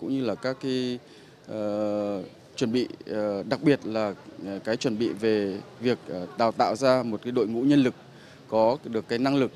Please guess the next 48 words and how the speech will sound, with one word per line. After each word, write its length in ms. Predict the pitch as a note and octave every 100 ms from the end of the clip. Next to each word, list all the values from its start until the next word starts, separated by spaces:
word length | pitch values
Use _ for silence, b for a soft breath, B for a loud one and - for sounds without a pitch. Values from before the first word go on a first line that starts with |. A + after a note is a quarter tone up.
| -
ờ, 280 | G2+ G2+ F#2+
luôn 440 | F#2+ A2 D3+ D3
luôn, 260 | D3+ C#3 B2+ - - B B -
ờ, 420 | A2 G#2+ G#2+ G#2+ G#2+
học 140 | B2 -
hỏi 280 | C#3 G2+ D#2 - - G2+
và 360 | G#2+ G2+ F#2+ F2+
tìm, 280 | - A#2+ G#2 G#2 - B -
tìm 140 | C3+
ra 140 | C#3
những 160 | C#3 C#3+
cái 100 | E3
giải 160 | C#3+ G2+
pháp 260 | D3+ D3+
dựa 180 | A#2+ C3+
trên 200 | - C#3
những 100 | C3
cái 100 | D3
điều 140 | C3+
kiện 260 | A2 A#2+ F#2
rất 120 | G#2+
thực 140 | - -
tiễn 140 | B2+
của 80 | A2+
Việt 140 | G#2
Nam. 220 | A#2+ A#2+ A#2 - B B -
Và 100 | G#2+
đấy 160 | B2
chính 180 | D3 F#3
là 80 | D3+
những 100 | B2+
cái 60 |
điểm 220 | C#3+ A2+ G#2
mạnh 180 | A#2 - -
của, 80 | G2+
về 120 | G#2+ G#2
phía 140 | A#2
nhân 140 | D3+
lực 140 | C#3+ -
của 60 | G2
Việt 200 | G2 A#2
Nam. 220 | B2+ B2 - B B
Làm 140 | A#2
sao 320 | - C#3 C#3
Việt 160 | A#2 A#2
Nam 160 | C3 B2+
có 80 |
thể 260 | C3+ G#2 F#2